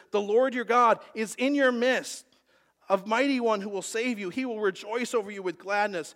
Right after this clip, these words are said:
He will quiet you by his love. He will exult over you with loud singing." Judges six fifteen to sixteen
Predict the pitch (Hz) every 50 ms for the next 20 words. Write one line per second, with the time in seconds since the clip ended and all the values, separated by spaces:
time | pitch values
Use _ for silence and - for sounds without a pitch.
0 | - - - - 254 254 233 196 - - - 214 220 233 240 226 - 208 208 190
1 | 170 185 185 185 175 160 - 185 202 208 190 175 - 190 220 220 208 208 196 180
2 | 151 - - - 220 233 240 233 - 226 202 185 220 214 185 185 180 170 165 -
3 | - - _ - 180 185 170 165 175 190 190 202 202 185 165 - - - 214 202
4 | 180 160 139 117 123 _ _ _ _ _ _ _ _ _ _ _ _ _ _ -
5 | 233 226 233 220 226 196 - - - 247 240 - - - 240 226 220 - 233 226
6 | 220 208 185 - - 247 233 - - - 226 208 190 170 151